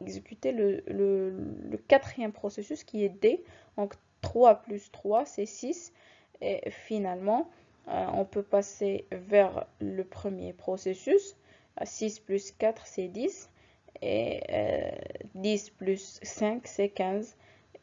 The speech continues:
On peut observer qu'on a fait la soustraction de fin d'exécu-, entre la fin d'exécution et la date d'arrivée pour qu'on arrive à calculer durée de traitement.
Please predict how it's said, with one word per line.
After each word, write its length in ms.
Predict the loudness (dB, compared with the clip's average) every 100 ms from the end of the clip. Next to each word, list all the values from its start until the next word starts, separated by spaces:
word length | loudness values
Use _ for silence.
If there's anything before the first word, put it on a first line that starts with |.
| -20 -2 2
On 100 | 2
peut 160 | 4
observer 640 | 4 2 2 2 2 2 0
qu'on 320 | 0 -2 -2
a 220 | -4 -6 -10
fait 280 | -12 2 4
la 100 | 4
soustraction 800 | 0 -10 -4 -2 -2 -4 -6 -6
de 80 | -10
fin 280 | -6 -4
d'exécu-, 420 | -2 -6 -10 -8 4
entre 300 | 4 4 0
la 180 | 0 0
fin 200 | -2 -2
d'exécution 680 | -4 -8 -12 -14 -8 -8 -8 -16 -16 -4
et 140 | 0
la 140 | 2 2
date 260 | 0 0
d'arrivée 460 | -4 -4 -2 2 2
pour 280 | 2 -2 -2
qu'on 280 | -4 -2
arrive 380 | -6 -2 2 4
à 60 | 4
calculer 480 | 2 0 -2 -2 -4
durée 340 | -6 -6 -6
de 40 |
traitement. 540 | -6 -8 0 4 4